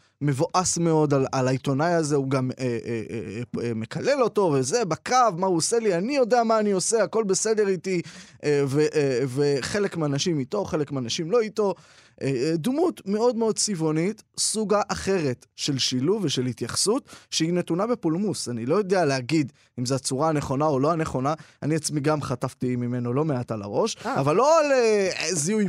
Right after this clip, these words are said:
Speaker 1: פוליטי או שככה, על זה שהוא האשים אותי שאני מקבל כסף מאיזה חבר מועצה שלא שמעתי את שמו, ולכן אני לא מסקר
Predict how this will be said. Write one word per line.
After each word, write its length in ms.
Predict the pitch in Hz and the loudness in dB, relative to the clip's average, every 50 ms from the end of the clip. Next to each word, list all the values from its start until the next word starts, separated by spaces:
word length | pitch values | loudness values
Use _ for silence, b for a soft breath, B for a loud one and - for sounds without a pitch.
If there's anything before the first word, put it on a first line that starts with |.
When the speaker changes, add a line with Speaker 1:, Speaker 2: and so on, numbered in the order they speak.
| - - | 0 0
Speaker 1:
פוליטי 760 | 175 160 151 160 220 233 220 _ - 220 226 220 214 208 | 0 2 2 2 0 -4 -6 _ -6 -4 -2 0 2 2
או 100 | 202 190 | 2 2
שככה, 500 | 170 - 180 165 - 202 196 190 - 190 175 - B B B B B B - 143 | 2 0 0 -2 -2 -2 -2 0 2 0 0 -2 B B B B B B -8 -6
על 100 | 139 127 | -4 -4
זה 400 | 120 - - 277 285 262 240 185 | -2 -2 0 2 2 2 2 2
שהוא 320 | - 180 - - 247 233 | 0 -2 -2 -2 -2 0
האשים 360 | 196 - - - 247 285 285 | 0 0 0 0 0 0 0
אותי 240 | 247 - - 220 190 | -2 -2 -2 -2 0
שאני 640 | 151 170 160 165 156 143 170 214 277 285 269 240 | 0 0 0 -2 -2 -4 -6 -6 -4 -2 0 0
מקבל 440 | 208 190 156 - 170 165 202 196 175 160 _ - | 0 0 -2 -2 -2 -2 -2 -2 -4 -4 _ -6
כסף 500 | - 254 269 - - 214 208 180 147 - | -4 -4 -2 -2 -2 -2 -2 -2 -4 -6
מאיזה 240 | 170 165 160 151 151 | -6 -6 -6 -6 -4
חבר 220 | 92 190 175 214 226 | -4 -4 -2 -2 -2
מועצה 300 | 226 214 202 - 220 208 | 0 0 -2 -2 -2 -2
שלא 200 | - 202 202 214 | -2 -2 -2 -2
שמעתי 400 | - 220 196 202 202 202 202 185 | -2 -2 -2 -2 -2 -2 -2 -4
את 100 | 160 - | -4 -4
שמו, 300 | - - 285 285 269 - B B B B B B | -4 0 0 2 2 0 B B B B B B
ולכן 520 | 156 185 185 190 180 - - 262 294 294 269 | 0 2 2 2 2 0 -2 0 0 2 2
אני 180 | 247 226 220 | 2 2 4
לא 100 | 226 247 | 4 2
מסקר 640 | 247 233 - - 220 196 - - - 277 311 294 269 | 2 2 0 -2 -2 -4 -4 -4 0 2 4 4 4